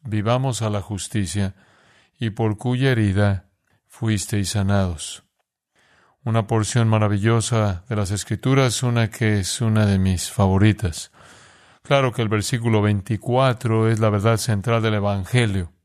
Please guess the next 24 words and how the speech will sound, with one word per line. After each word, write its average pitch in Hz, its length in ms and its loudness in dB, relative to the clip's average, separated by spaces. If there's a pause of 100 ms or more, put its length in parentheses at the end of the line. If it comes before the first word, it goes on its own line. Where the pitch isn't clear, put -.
(920)
de 117 280 -2
que 135 180 0
Él 127 140 0
llevó 127 800 0 (240)
nuestros 120 500 0
pecados 113 600 -2
en 101 100 -2
su 147 220 -4
cuerpo 117 360 0
sobre 107 280 2
el 107 40 2
madero 107 440 2
para 123 220 0
que 117 100 -4
nosotros, 110 500 -4
estando 110 420 0
muertos 113 420 2
a 110 60 2
los 104 140 0
pecados, 107 540 0
vivamos 110 400 0
a 104 40 0
la 101 120 -2
justicia, 113 720 0